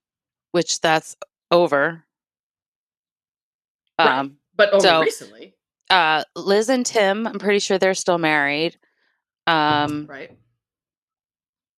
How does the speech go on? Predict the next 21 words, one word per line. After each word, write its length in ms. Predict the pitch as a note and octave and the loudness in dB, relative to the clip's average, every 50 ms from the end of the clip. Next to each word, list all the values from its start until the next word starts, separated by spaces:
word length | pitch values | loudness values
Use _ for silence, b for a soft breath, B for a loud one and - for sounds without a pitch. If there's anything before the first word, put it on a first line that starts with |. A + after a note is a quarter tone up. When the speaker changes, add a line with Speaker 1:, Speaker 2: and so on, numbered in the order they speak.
| _ - - G3 | _ -6 -2 2
Speaker 1:
I 80 | G#3+ | 2
don't 140 | A3 G#3+ G#3 | 2 4 4
know. 120 | F#3+ F3+ | 2 2
There 160 | E3+ F3+ F#3 F#3 | 4 4 2 2
were 80 | G3 | 0
so 240 | F#3+ - B3 B3 A3+ | 0 0 0 0 0
many 160 | G#3 F3+ E3 | 0 -2 -2
more, 380 | D#3 D#3 D#3+ D3+ C#3 C3+ C3 - | -2 0 0 0 0 0 -2 -2
but 100 | - D#3+ | -2 0
I 100 | D#3+ D#3 | 0 0
just 200 | D3+ F3+ F3 - | -2 -6 -8 -6
can't 160 | - F#3 E3 D3 | -6 -4 -4 -4
remember. 400 | D#3+ D#3+ E3 E3 D#3+ D3+ D#3 B B B B B B B - | -2 -2 -2 -2 0 -2 -4 B B B B B B B 0
Oh, 260 | A3 G#3 F#3+ F#3+ F#3+ - G3 | 2 2 4 2 2 2 2
um, 260 | F#3 F3 E3+ E3+ E3 | 0 0 0 -4 -6
Jason 360 | - G3 F#3 F#3 - - F3+ E3+ | -6 -4 -4 -4 -4 -4 -4 -4
and 140 | D#3+ D#3 | -4 -4
Sarah, 280 | - - E3 D#3+ D3+ D3 | -2 0 0 2 0 0
but 140 | D3 D#3 - | -2 -2 -2
that's 260 | D#3+ D3+ D3+ - - | -2 -2 -2 -2 -2
over. 520 | D3+ C#3 C3 - C3+ C3 C3+ C#3+ D3 - | -2 0 0 -2 -2 -4 -4 -4 -8 -12